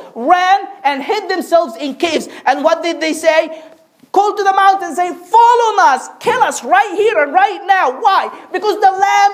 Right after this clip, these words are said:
is angry and we cannot stand in that day. That's the Lamb of God in his wrath. Amen? Friends, Jesus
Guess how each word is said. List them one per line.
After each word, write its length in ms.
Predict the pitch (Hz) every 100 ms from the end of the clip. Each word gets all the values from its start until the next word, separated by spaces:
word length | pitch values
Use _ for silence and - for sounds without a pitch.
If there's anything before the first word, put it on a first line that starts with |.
| 403
is 180 | 381 370 359
angry 420 | 403 403 285 311 285
and 200 | 294 311
we 140 | 349
cannot 480 | 277 240 277 277 -
stand 580 | - - - 294 247 - - -
in 220 | 254 190
that 240 | 196 156 185
day. 260 | 160 - _ _ _ _ _ _ _ _ _ _ _ _ _ _ _ _
That's 220 | 220 226
the 160 | - 196
Lamb 340 | 196 233 214
of 140 | 190 185
God 340 | 185 156 - - _ _ -
in 180 | 180
his 220 | 170 170 -
wrath. 440 | 156 175 - _ _ _ _ _ _ _ _ _ _ _ _ _ -
Amen? 520 | 226 226 240 294 - - _ _ _ _ _ _ _ _ _ _ _
Friends, 480 | - 220 180 170 - - _ _ _ _ _ _ _ _ _ _ _ _ 190 - _ _ _ _ -
Jesus 720 | 294 311 311 262 262 -